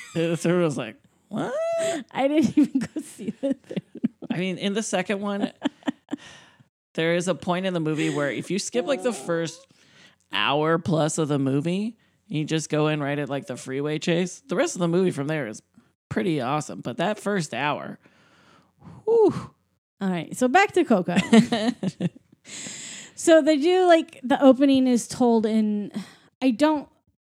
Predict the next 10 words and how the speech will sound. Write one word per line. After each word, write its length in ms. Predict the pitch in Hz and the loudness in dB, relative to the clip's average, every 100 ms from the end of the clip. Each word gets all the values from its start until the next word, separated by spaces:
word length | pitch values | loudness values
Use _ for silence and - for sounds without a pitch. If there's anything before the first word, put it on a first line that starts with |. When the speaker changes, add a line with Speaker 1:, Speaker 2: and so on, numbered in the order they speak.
| _ _ _ _ _ - | _ _ _ _ _ 0
Speaker 2:
I 120 | 240 | 4
don't 220 | 247 262 | 6 4
wanna 220 | 254 247 | 4 4
pretend 380 | 226 220 226 208 | 4 2 2 2
like 160 | 202 196 | 0 0
I 120 | 196 | 0
understand 540 | 196 196 190 - 190 180 | 0 0 0 0 0 0
a 60 | |
culture 400 | - 175 - 180 | -2 -2 0 0
that 160 | 170 | 2